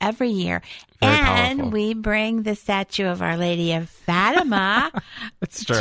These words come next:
Speaker 1: to the enthronement.
Speaker 2: Yeah. And that's actually part of the, I mean, everything kind of dovetails, you know. Here we are promoting the Sacred Heart of Jesus and asking people to bring the Sacred Heart into their homes and to make him,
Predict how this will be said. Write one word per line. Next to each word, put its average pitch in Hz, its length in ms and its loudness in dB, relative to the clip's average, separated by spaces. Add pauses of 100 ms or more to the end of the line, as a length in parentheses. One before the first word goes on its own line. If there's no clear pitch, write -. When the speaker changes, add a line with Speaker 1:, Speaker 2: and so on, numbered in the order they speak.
Speaker 1:
to 214 60 0
the 254 240 2
enthronement. 262 1080 2
Speaker 2:
Yeah. 127 60 2
And 143 80 0
that's 165 160 0
actually 185 300 -2
part 156 180 0
of 131 80 -2
the, 117 120 -2
I 127 40 -2
mean, 135 160 0
everything 190 340 0
kind 165 180 -2
of 113 120 -4
dovetails, 101 540 -2
you 98 60 -2
know. 92 220 -2 (320)
Here 147 160 0
we 147 140 2
are 120 100 2
promoting 117 440 -2
the 101 60 -2
Sacred 113 360 -2
Heart 104 160 0
of 92 80 -4
Jesus 95 480 -2
and 98 200 -2
asking 101 380 -2
people 95 200 -2
to 92 60 0
bring 95 160 -2
the 90 60 -2
Sacred 98 300 -4
Heart 95 140 -2
into 92 100 -4
their 85 160 -2
homes 98 640 -2
and 95 160 -4
to 92 80 -2
make 98 320 0
him, 87 420 -4